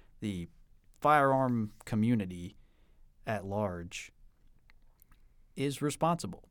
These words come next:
because they have to be, because the penalties for irresponsibility are so high, as they should be. You know, I'm not gonna be out here saying that if we decide on a law and we decide what's legal and what's illegal, if you commit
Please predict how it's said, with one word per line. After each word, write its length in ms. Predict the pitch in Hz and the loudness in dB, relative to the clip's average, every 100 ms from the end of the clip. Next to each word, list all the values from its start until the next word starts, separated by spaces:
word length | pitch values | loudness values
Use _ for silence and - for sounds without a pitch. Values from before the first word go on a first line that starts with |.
| - | -8
because 280 | 107 139 | -4 0
they 80 | 156 | 0
have 200 | 156 170 | 0 -4
to 60 | - | -6
be, 140 | - | -12
because 340 | 90 101 127 120 | -10 -4 -2 -2
the 100 | 120 | -4
penalties 680 | - 147 185 160 - 104 | -4 0 2 0 -2 -4
for 240 | - 117 113 | -4 -4 -2
irresponsibility 960 | 139 139 - 131 123 104 107 101 95 98 - | 0 0 0 0 0 -2 -4 -2 -4 -8 -2
are 200 | 131 131 | 2 2
so 320 | - - 120 117 | 0 0 0 0
high, 340 | - 120 117 | 0 0 0
as 280 | 104 117 123 | 0 0 0
they 100 | 147 | 0
should 320 | - 160 151 | 0 -2 -2
be. 80 | 85 | -4
You 200 | 78 175 | -8 -6
know, 120 | 101 | -4
I'm 180 | 110 165 | -2 -2
not 160 | 175 | 0
gonna 180 | 113 110 | 0 -2
be 200 | 95 101 | -4 -6
out 140 | 101 98 | -6 -8
here 100 | 101 | -8
saying 320 | 110 104 98 | -6 -4 -4
that 160 | 101 - - - - _ | -6 -10 -20 -20 -20 _
if 180 | 139 123 | -4 -2
we 120 | 143 | 0
decide 440 | 131 123 160 160 165 | 2 2 2 2 2
on 140 | 147 | 0
a 40 | 127 | -2
law 420 | 113 - - - - - - | -2 -6 -10 -20 -20 -14 -2
and 120 | 120 | 0
we 80 | 117 | 2
decide 260 | 131 117 | 4 4
what's 240 | 101 104 147 | 2 -2 0
legal 220 | 160 165 | 0 0
and 80 | 131 | 0
what's 160 | 127 | -2
illegal, 480 | - 151 92 98 107 | -2 -2 -2 -6 -8
if 300 | 117 117 - | -4 -4 -4
you 260 | - 110 104 | -4 -2 -2
commit 320 | - 113 113 | -2 -4 -4